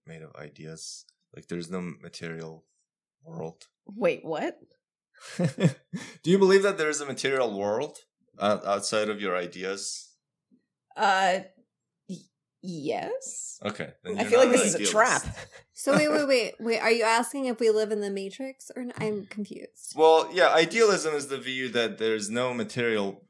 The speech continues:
Speaker 1: reality. It's just all made of ideas. So, for example, the, the British philosopher Berkeley believed that it's all in God's m-, ideas, God's minds, God's mind.
Speaker 3: Well, I wouldn't call it God's mind, but I do think that we exist and we don't exist, and that's how we exist.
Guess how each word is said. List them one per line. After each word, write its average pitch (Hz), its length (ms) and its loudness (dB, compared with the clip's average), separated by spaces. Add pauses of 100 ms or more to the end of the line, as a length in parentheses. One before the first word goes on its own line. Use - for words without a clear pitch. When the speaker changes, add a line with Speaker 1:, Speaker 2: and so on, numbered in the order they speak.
(420)
Speaker 1:
reality. 98 560 -2
It's 90 200 -6
just - 380 -4
all 98 300 0
made 95 240 -8
of 87 100 -10
ideas. 82 800 -8 (400)
So, - 240 -10
for - 80 -10
example, 98 400 -4
the, 80 200 -14
the 90 60 -14
British 98 380 -6
philosopher 87 380 -8
Berkeley 95 420 -8
believed - 380 -18
that 82 140 -14 (380)
it's 107 200 -4
all 123 440 4
in 104 220 -6
God's 98 460 0
m-, 92 140 -18 (200)
ideas, 85 640 -12
God's 85 300 -12
minds, 78 560 -14 (160)
God's 92 260 -2
mind. 92 180 -2
Speaker 3:
Well, 247 160 -2 (460)
I 247 160 0
wouldn't 349 220 0
call 359 220 0
it - 60 -10
God's 220 360 -2
mind, 208 540 -4
but 208 100 -2
I 202 100 2
do 220 240 -4
think 233 220 -6
that - 100 -4
we 214 100 2
exist 196 440 -4
and 202 80 -4
we 202 100 -4
don't 185 220 -4
exist, 196 360 -8
and 196 80 -8
that's 190 160 -12
how 190 140 -10
we - 80 -10
exist. - 580 -18